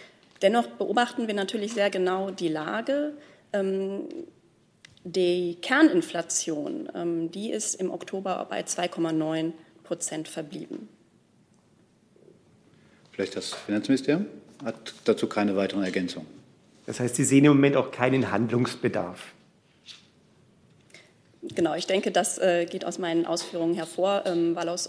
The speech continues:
Speaker 1: unserer Sicht, nach unserer Einschätzung, ähm, die Lage sich eben, ähm,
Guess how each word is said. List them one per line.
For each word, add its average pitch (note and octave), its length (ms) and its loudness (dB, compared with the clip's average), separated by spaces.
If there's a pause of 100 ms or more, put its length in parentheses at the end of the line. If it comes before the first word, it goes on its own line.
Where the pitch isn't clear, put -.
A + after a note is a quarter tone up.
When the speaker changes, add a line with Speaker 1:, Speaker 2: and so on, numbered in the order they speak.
Speaker 1:
unserer E3+ 500 -2
Sicht, F#3 260 -6
nach E3+ 140 -4
unserer E3+ 420 -2 (320)
Einschätzung, F#3 720 0 (140)
ähm, E3 380 -2 (240)
die F3 60 -4
Lage E3+ 300 -2
sich E3 300 -6
eben, E3+ 380 0 (560)
ähm, E3 480 -4